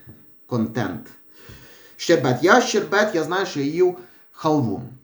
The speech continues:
А, з вами також того року. Я їв, м, ще така штука теж є солодка. Може, теж щербет називається? Не знаю.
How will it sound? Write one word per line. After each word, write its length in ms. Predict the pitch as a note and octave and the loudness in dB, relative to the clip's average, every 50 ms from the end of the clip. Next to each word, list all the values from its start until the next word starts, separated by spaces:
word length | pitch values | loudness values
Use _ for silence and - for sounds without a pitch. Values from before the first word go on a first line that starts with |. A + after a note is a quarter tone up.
| _ _ _ _ _ _ _ _ _ _ _ | _ _ _ _ _ _ _ _ _ _ _
А, 160 | - G#2 G#2 | -6 -6 -6
з 80 | A2 B2+ | -4 4
вами 300 | C#3+ D#3 C#3+ C#3+ D3 C#3+ | 6 6 6 6 4 -2
також 340 | - C3 G2 - - - - | -2 -4 -4 -6 -6 -12 -8
того 240 | - A#2+ A2 A2+ | -4 -2 -2 -2
року. 260 | G2+ F#2 - - E2+ - - - - - | -2 -4 -6 -10 -14 -16 -18 -20 -20 -12
Я 400 | - A2 D#3+ F#3 A3+ - G#3 D#3 | -2 4 6 6 6 6 4 2
їв, 200 | D#3+ F#3 G#3 A3 | -4 -4 -2 -2
м, 760 | A3+ A3 - - C#3 C#3+ D3+ D#3 D#3 D#3+ D#3+ D#3 D#3 D#3+ D#3+ C#3+ C3 - _ _ _ _ | -2 -2 -2 -4 -6 -6 -6 -6 -6 -6 -6 -6 -6 -6 -8 -10 -14 -20 _ _ _ _
ще 180 | _ - - D#3 | _ -12 -12 -12
така 220 | - - - D#3+ | -10 -6 -6 -6
штука 380 | D#3 - - - E3 D3+ C#3+ C#3 | -6 -6 -8 -6 -6 -2 -2 -2
теж 220 | C3 C#3+ C#3 B2 | -2 -2 -2 0
є 80 | C3 B2 | 0 -2
солодка. 440 | B2 - B2+ B2 B2 B2+ B2+ - G#2 | -2 -2 -4 -2 -2 -2 -4 -2 0
Може, 180 | A#2 B2 B2 | 0 0 0
теж 220 | - - A3+ B3+ - | 0 -2 -2 -2 -2
щербет 400 | - - C3 A2+ G2+ A2+ G#2+ A2 | -4 -6 -6 -4 -4 -4 -4 -4
називається? 440 | G#2+ G#2 A2 A2 G2+ G2+ - - D#3+ | -4 -6 -4 -4 -4 -4 -4 -4 -4
Не 60 | D#3+ | -2
знаю. 160 | D3 C3 A#2+ | -2 -2 -2